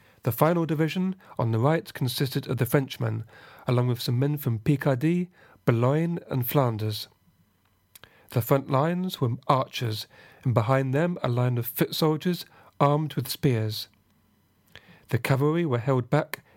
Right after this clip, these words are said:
in reserve. The battle opened with the Norman archers shooting uphill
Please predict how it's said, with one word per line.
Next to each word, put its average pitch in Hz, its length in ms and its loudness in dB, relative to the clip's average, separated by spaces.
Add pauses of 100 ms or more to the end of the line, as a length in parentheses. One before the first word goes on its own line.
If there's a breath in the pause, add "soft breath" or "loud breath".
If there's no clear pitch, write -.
in 123 140 0
reserve. 113 580 -2 (3750)
The 127 100 2
battle 143 380 2
opened 185 440 0 (320 loud breath)
with 117 100 2
the 120 60 2
Norman 139 360 2
archers 151 440 -2
shooting 160 420 0
uphill 156 480 0